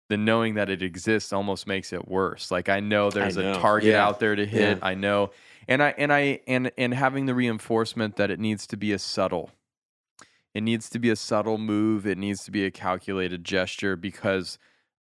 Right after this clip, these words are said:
Speaker 1: again, walking through Mirai, my impression of Mirai is different than anybody else's impression 'cause I know these plants so intimately that they all do look very healthy, and I know there's still another gear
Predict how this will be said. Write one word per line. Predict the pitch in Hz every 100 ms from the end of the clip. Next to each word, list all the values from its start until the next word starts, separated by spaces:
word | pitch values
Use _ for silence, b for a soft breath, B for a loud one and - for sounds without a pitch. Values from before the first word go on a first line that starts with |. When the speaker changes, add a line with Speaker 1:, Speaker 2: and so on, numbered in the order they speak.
| -
Speaker 1:
again, | 107 98 117 95 90 92 - -
walking | 104 104 113 104
through | - 104 95
Mirai, | 92 92 95 92 85 82
my | 98 98 104
impression | 110 104 - 95 90 95 95
of | 85
Mirai | 90 87 90 90 85 85
is | 95 85
different | 95 98 101 90
than | 90
anybody | - 101 98 95 92
else's | 87 - 87
impression | 87 82 92 87 90
'cause | 87 87
I | 90
know | 92 90
these | 87 85
plants | - 87 82 -
so | 90 -
intimately | 90 87 92 - 85 78
that | 92 87 80 - - _ _ _ _ _ _
they | 113 110 107 104
all | - 104 98 95 - _ _ 123
do | 110 107 98
look | 90 -
very | 98 98 90
healthy, | 90 95 92 95 90
and | 92 92
I | 92
know | 92 92
there's | 87 85
still | - 92 85
another | 82 82
gear | 80 90 78 78 -